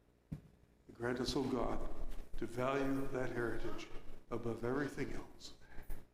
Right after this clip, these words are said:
Grant that the children of this congregation,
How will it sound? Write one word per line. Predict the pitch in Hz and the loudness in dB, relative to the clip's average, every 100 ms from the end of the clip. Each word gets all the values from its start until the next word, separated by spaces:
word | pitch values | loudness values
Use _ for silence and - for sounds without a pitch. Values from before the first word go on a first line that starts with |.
| - - - - - - - - - 117 | -16 -16 -16 -20 -20 -20 -20 -20 -10 0
Grant | 147 151 151 | 2 2 2
that | 151 | 0
the | 156 | -2
children | - 202 202 151 127 | 0 2 2 2 2
of | 139 | 2
this | 143 | 0
congregation, | - 147 151 156 131 110 107 - | 0 0 2 0 0 -2 -6 -10